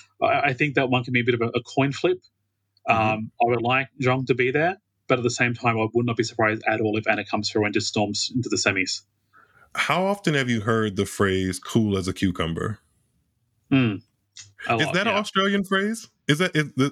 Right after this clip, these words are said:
Speaker 2: is that an Australian phrase?
Speaker 1: I, I don't think so. Like, we definitely use it, but I don't think it originates with us.
Speaker 2: It sounds cooler when an Aussie says it, 'cause I, I, I, I say that because during the call of,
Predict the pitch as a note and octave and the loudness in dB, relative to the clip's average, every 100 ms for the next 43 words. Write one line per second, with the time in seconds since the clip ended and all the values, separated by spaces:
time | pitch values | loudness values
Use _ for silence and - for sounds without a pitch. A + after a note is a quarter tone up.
0 | - C#3+ D3 F#3+ A3 - G3 A3+ B3 C4 | 2 0 2 0 -2 -2 -2 0 0 -2
1 | C4+ D4+ D4 - _ _ - - F3+ - | -2 -6 -6 -12 _ _ -4 -2 -2 0
2 | G#3+ C#4+ - - F#3 A#3 - A2+ C3 - | 0 0 -4 -2 0 2 0 2 2 0
3 | D#3+ F3 A3 G#3 C#3 A#2 F3 A#2+ A2+ B2 | 0 0 0 2 2 2 0 0 0 0
4 | C3+ C3+ B2 - A#2+ B2 A#2+ G#2 G2 G2+ | 0 0 0 0 0 0 0 -2 0 0
5 | - - - - _ _ _ _ _ - | 0 -4 -8 -8 _ _ _ _ _ 0
6 | E3+ - F#3+ F#3+ F#3 D#3 C3+ B2+ A2+ G#2+ | 0 0 0 0 0 0 2 2 2 2
7 | G2+ G2 F#2 F#2 F2+ F2 - F2+ F2+ F2+ | 0 -2 -2 -2 -2 -2 -2 -2 -4 0
8 | C#3 C3 C3 C3 B2 - A#2 - B2 - | 0 0 0 -2 -2 -2 -4 -2 -2 0
9 | D#3 B2+ A2 G2+ G2 A2 F#2+ F#2+ A2 A2+ | 0 2 0 -2 0 0 0 0 2 2
10 | G#2+ G2 - - A2 G#2 G#2 F#2+ F2+ | 0 -2 -4 -4 0 0 0 -2 -4